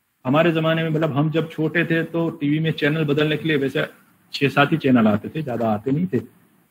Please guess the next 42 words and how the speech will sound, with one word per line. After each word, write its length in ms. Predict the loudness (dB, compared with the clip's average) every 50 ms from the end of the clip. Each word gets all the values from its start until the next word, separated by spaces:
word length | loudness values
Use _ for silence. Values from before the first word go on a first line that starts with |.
| _ -4
but 100 | -4 -4
फिर 200 | 2 4 6 8
भी 140 | 8 10 10
हमें 240 | 10 8 8 6 4
अपनी 240 | 4 2 0 -4 -2
कुर्सी 300 | -2 -2 -2 -2 -2 -2
से 80 | 0
उठ 180 | 0 0 -2 -2
करके 280 | -4 -4 -2 0 -2 0
टीवी 220 | 0 0 0 0
तक 100 | 0 -2
जाना 300 | -2 0 -2 -2 -2 -4
पड़ता 320 | -6 -6 -8 -4 0 2
है। 60 | 4 4
आजकल 340 | 4 2 -2 -4 -4 -2
remote 340 | 0 2 2 2 0 0 -2
आ 80 | -2 -4
गया 200 | -4 -8 -12 -18
है। 120 | -20 -20 _ _ _ _ _ _ _ _ _ _ _
और 80 | 2 4
अभी 160 | 4 4 4
तो 140 | 4 2 2
स-, 80 | 0 0
मैंने 360 | 0 0 0 2 2 2 4
ये 120 | 4 2
सुना 320 | 2 2 2 4 4 4 4
है, 120 | 4 2
अभी 140 | 2 2 0
मैंने 200 | 0 0 -2 -8
देखा 420 | -14 -18 _ -14 -14 -10 -8 -6
नहीं 180 | -2 -2 0 0
है, 100 | -2 -2
मेरे 200 | -6 -8 -10 -8
घर 140 | -4 -2 0
में 120 | 0 2
नहीं 160 | 0 0 2
आया, 180 | 2 2 2 0
but 160 | -2 -6 -8
मैंने 120 | -8 -8
सुना 220 | -8 -6 -2 0 0
है 100 | 0 0
कि 140 | -2 -8